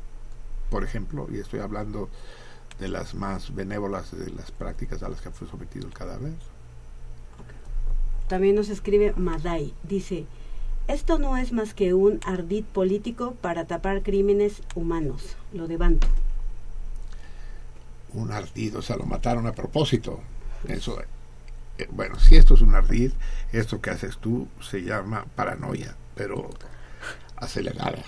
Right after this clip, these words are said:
Speaker 1: sí.
Speaker 2: <laughs> Sí, a la máxima potencia.
Speaker 1: Pero ¿cuáles son los crímenes políticos, pues? O sea, y cua-, y, y, y que quedan tapados.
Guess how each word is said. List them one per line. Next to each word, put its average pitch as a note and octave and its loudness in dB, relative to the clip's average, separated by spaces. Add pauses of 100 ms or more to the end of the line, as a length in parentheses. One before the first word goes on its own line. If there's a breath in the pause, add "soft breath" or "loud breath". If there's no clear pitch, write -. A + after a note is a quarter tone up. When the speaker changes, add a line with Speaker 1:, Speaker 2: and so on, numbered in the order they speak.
Speaker 1:
sí. - -12
Speaker 2:
<laughs> F#3 -6
Sí, F3+ -6
a F3 -12
la E3+ -10
máxima E3+ -12
potencia. C#3+ -12 (420 loud breath)
Speaker 1:
Pero F#2 -10
¿cuáles G#2+ -4
son G#2+ -6
los G2+ -8
crímenes - -10
políticos, - -8
pues? - -14
O - -14
sea, - -12
y - -12
cua-, - -10
y, - -8 (420)
y, A2 -12
y - -14
que - -14
quedan F#2+ -10
tapados. - -10